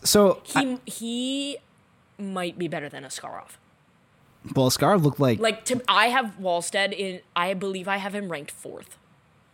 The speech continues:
Speaker 2: And I think that might be conservative.
Speaker 1: Askarov did not look good in the World Juniors this year, let me
Speaker 2: I
Speaker 1: just
Speaker 2: don't
Speaker 1: say.
Speaker 2: care about the World
Speaker 1: I, I'm aware of that. That, that's just my
Speaker 2: But,
Speaker 1: con-,
Speaker 2: like,
Speaker 1: contribution to
Speaker 2: Wallstedt,
Speaker 1: prospect
Speaker 2: like, I've,
Speaker 1: talk.
Speaker 2: I've been doing a lot of research and marrying, like, my scouting with that, and, like,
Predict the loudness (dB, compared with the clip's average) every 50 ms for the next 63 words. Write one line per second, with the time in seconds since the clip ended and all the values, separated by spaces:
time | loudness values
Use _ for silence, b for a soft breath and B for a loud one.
0 | _ _ _ _ _ 0 2 2 2 2 0 -2 -4 -4 -2 0 0 0 0 0
1 | -4 -6 -6 -6 -8 -8 -10 -12 -12 -12 -12 -12 -10 -12 -12 -12 -14 -16 -16 -18
2 | -20 _ _ _ _ _ _ _ _ _ _ _ -4 -4 0 2 2 2 2 2
3 | 2 2 2 2 2 0 0 -2 -2 -2 -2 -2 -2 -4 -6 -6 -6 -6 -8 -8
4 | -8 -8 -8 -8 -8 -6 -6 -8 -8 -10 -8 -4 -2 -2 0 0 0 -2 -4 -4
5 | -8 -10 -12 -14 -16 -18 -18 -20 -6 0 2 2 4 2 0 -2 -8 _ _ _
6 | _ 0 2 2 2 2 0 -2 -4 -4 -6 -8 -10 -12 _ _ _ _ -20 -8
7 | -2 0 2 2 0 0 2 2 4 4 4 2 0 2 4 4 4 4 4 4
8 | 4 2 4 4 6 6 6 6 4 4 4 6 6 4 4 4 2 2 0 0
9 | 0 -2 -4 -2 -2 -2 -2 -2 -2 -2 -2 -2 -4 -6 -6 -6 -6 -6 -4 -2
10 | -2 -2 -4 -4 -6 -8 -6 -4 -4 -2 -2 -2 -4 -6 -8 -10 -8 -6 -6 -4
11 | -4 -6 -6 -6 -6 -4 -4 -2 -2 -2 -4 -4 -6 -6 -6 -8 -8 -10 -12 -12
12 | -10 -10 -10 -10 -8 -8 -6 -6 -8 -8 -8 -10 -10 -6 -2 0 0 2 0 0
13 | -2 -4 -6 -6 -6 -8 -8 -10